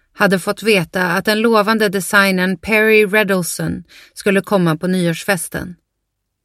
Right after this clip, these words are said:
Ron Gold, V D och R G Fs huvuddesigner, ville ha Perry i sitt team. Riley hade lovat sin pappa att övertyga Perry att börja hos dem.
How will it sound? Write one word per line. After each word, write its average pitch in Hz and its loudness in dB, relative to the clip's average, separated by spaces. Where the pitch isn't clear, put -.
Ron 180 2
Gold, 175 0
V 202 2
D 208 0
och 190 2
R 190 4
G 180 -2
Fs - -4
huvuddesigner, 180 -2
ville 180 2
ha 180 0
Perry 175 0
i 175 -4
sitt 165 -8
team. - -8
Riley 170 2
hade 165 -2
lovat 202 0
sin 165 -2
pappa 175 -4
att 202 -2
övertyga 214 2
Perry 170 -2
att 190 -8
börja 214 2
hos 196 -4
dem. 185 -10